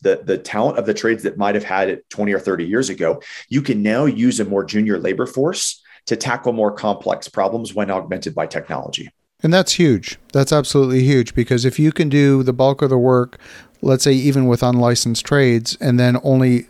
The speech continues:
Speaker 2: a couple of steps involve those licensed trades, which are in very scarce supply,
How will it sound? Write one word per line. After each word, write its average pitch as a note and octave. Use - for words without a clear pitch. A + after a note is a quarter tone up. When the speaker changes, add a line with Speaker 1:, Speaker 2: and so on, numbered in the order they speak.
Speaker 2:
a B2+
couple C3+
of A#2+
steps -
involve C3
those B2+
licensed A#2
trades, A#2+
which A#2+
are A2
in A2+
very C3
scarce A2
supply, G#2+